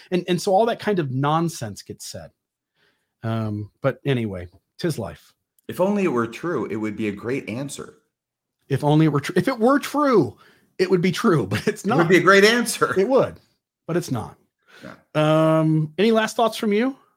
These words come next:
Speaker 2: No, uh, I always say no, and then I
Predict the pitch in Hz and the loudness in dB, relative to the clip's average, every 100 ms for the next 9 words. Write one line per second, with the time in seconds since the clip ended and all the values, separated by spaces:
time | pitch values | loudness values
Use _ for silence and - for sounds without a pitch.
0 | _ _ _ _ _ _ - 131 220 247 | _ _ _ _ _ _ -6 0 2 2
1 | 101 80 - 98 98 - - 107 135 170 | -2 -6 -6 -2 -2 -4 -8 -4 0 4
2 | 226 226 185 147 139 123 104 104 110 120 | 4 2 -2 0 2 2 -2 -6 -6 -2
3 | 117 113 | -2 -4